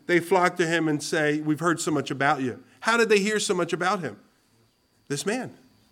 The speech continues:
He was an obedient missionary, and he was an effective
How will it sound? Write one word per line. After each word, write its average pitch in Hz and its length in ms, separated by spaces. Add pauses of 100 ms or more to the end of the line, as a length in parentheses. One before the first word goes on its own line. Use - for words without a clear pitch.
(760)
He 202 100
was 185 140
an 190 80
obedient 208 680 (220)
missionary, 135 720
and 143 160
he 147 60
was 147 180
an 165 80
effective 156 680